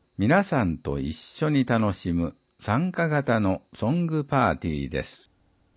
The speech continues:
時、六月二十八日日曜、二階公演。ところ、シンフォニアテクノロジ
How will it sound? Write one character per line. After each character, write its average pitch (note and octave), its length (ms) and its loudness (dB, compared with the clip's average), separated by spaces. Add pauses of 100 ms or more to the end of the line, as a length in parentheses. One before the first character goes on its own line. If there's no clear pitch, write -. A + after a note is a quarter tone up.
時、 G2+ 440 -2 (320)
六 G#2+ 320 0
月 F3 300 2
二 E3 180 0
十 F2+ 320 0
八 D#2+ 340 -6
日 C2+ 460 -6 (180)
日 C#3 380 -4
曜、 F2 420 4 (300)
二 F2 120 0
階 F3 320 2
公 A2 460 4
演。 D#2 320 0 (560)
と G#2 140 0
こ A2 200 6
ろ、 G2 220 4 (320)
シ - 180 2
ン F3+ 140 0
フ F3 140 -2
ォ E3 40 2
ニ D#3 200 2
ア C3 120 4
テ B2+ 180 -2
ク - 120 -2
ノ A#2 160 4
ロ D#2+ 160 2
ジ C#2 440 -4